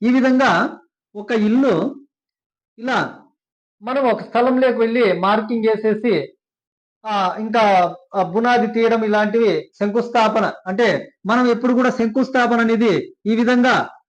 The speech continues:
ఈశాన్యంలో గాని లేదా ఈ నాభి స్థానంలో గాని చేయాలి ఖచ్చితంగా. అలా చేసినప్పుడే, ఎందుకంటే ఇప్పుడు కొన్ని ప్రాంతాల్లో only ఊరికే భూమి పూజ చేసేసి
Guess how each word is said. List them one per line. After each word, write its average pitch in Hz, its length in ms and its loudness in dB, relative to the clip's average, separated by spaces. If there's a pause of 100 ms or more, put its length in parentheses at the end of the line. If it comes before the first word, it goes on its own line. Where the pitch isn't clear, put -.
(120)
ఈశాన్యంలో 240 580 2
గాని 220 300 2 (500)
లేదా 233 360 0 (720)
ఈ 233 140 -6
నాభి 214 420 0
స్థానంలో 233 480 2
గాని 214 280 2 (1300)
చేయాలి 220 320 0
ఖచ్చితంగా. 208 600 -2 (200)
అలా 220 160 4
చేసినప్పుడే, 220 720 0 (380)
ఎందుకంటే 240 520 0
ఇప్పుడు 214 240 -2
కొన్ని 233 260 0
ప్రాంతాల్లో 240 800 2 (460)
only 240 360 0
ఊరికే 208 260 0
భూమి 214 340 0
పూజ 233 220 -2 (160)
చేసేసి 226 460 0